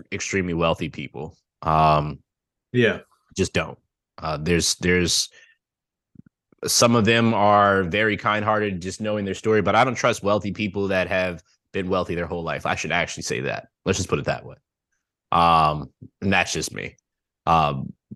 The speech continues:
Speaker 1: but what I do trust is the J-, J-, Jound and Levi, uh, because they have done nothing wrong to me. Uh, they've only supported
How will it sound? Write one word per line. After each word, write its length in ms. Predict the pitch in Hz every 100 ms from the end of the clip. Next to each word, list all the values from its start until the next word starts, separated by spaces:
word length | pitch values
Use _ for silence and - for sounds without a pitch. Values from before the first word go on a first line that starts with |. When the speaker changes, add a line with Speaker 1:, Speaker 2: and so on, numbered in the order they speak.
| _
Speaker 1:
but 340 | 98 156 127 -
what 240 | 101 117
I 100 | 110
do 220 | 101 170
trust 500 | 190 110 92 - - -
is 500 | 101 98 92 87 - - - -
the 80 | 143
J-, 120 | 117
J-, 160 | - 147
Jound 720 | 139 151 127 101 98 107 - _ _ _ _ _ _ -
and 140 | 104 104
Levi, 400 | 92 82 69 69 _ _ _ _ _ _ _ -
uh, 240 | 87 90 85
because 760 | 95 - 101 95 92 90 90 -
they 220 | 85 120
have 240 | 120 107
done 160 | 107 104
nothing 300 | 104 95 95
wrong 260 | 95 92 85
to 100 | 87
me. 380 | 92 98 90 _ _ _ _ _ _ _ 80
Uh, 540 | 80 78 78 78 78
they've 240 | 98 101
only 340 | - 101 95 92
supported 680 | - 85 101 92 90 85